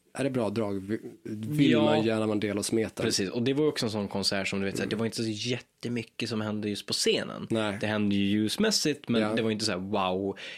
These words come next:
Speaker 2: Det var
Speaker 1: Nej.
Speaker 2: inte så här, du ser E-, Eddie kommer upp på scenen med, med,
Speaker 1: Mm,
Speaker 2: med Main,
Speaker 1: mm,
Speaker 2: utan det var
Speaker 1: ja.
Speaker 2: liksom, de spelade sitt, liksom.
Speaker 1: Ja, precis.
Speaker 2: Så det hade ju så här, det hade inte gjort ont att stå i, i smeten. För
Speaker 1: Nej,
Speaker 2: man hade
Speaker 1: men
Speaker 2: inte
Speaker 1: det hade
Speaker 2: missat
Speaker 1: inte
Speaker 2: så
Speaker 1: gjort.
Speaker 2: mycket på scen, man hade hört allting
Speaker 1: Ja.
Speaker 2: och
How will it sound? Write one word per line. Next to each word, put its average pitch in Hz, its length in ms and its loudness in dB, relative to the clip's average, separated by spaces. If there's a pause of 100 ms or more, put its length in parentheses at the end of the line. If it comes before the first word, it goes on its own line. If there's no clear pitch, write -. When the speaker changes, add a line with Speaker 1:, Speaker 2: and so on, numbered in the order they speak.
Speaker 2:
Det 123 80 -2
var 117 60 2
Speaker 1:
Nej. 107 80 2
Speaker 2:
inte 98 180 0
så - 120 0
här, 92 100 -2
du 92 120 -2
ser 95 200 2
E-, 95 400 -2
Eddie 101 260 0
kommer 95 240 0
upp 90 100 -4
på - 80 -8
scenen 92 340 0
med, 92 260 0
med, 95 360 -2
Speaker 1:
Mm, 110 220 4
Speaker 2:
med 95 200 2
Main, 98 180 2
Speaker 1:
mm, 98 120 0
Speaker 2:
utan 131 220 -2
det 180 100 0
var 180 60 0
Speaker 1:
ja. - 60 2
Speaker 2:
liksom, 101 200 -2
de 175 80 0
spelade 92 400 -2
sitt, - 280 -4
liksom. - 280 -8 (160)
Speaker 1:
Ja, 113 60 0 (100)
precis. 104 300 -6
Speaker 2:
Så 117 60 0
det 139 180 2
hade 135 220 2
ju 139 60 0
så 117 100 0
här, 98 60 0
det 98 100 -2
hade 117 160 0
inte 110 160 -2
gjort 107 120 -4
ont 98 240 -6
att 101 60 -4
stå 95 220 -4 (140)
i, 98 400 -4
i - 20 -4
smeten. 98 560 -4 (180)
För - 100 -2
Speaker 1:
Nej, 107 40 4
Speaker 2:
man 113 60 4
hade 113 80 4
Speaker 1:
men - 60 6
Speaker 2:
inte 147 100 6
Speaker 1:
det - 20 6
hade 117 80 6
Speaker 2:
missat 107 200 4
Speaker 1:
inte - 80 0
Speaker 2:
så - 60 4
Speaker 1:
gjort. - 20 2
Speaker 2:
mycket 101 220 -2
på 107 60 -4
scen, 104 240 2
man 95 140 0
hade 98 120 -2 (100)
hört 156 160 -2
allting 135 480 -2
Speaker 1:
Ja. 101 120 0
Speaker 2:
och 104 340 0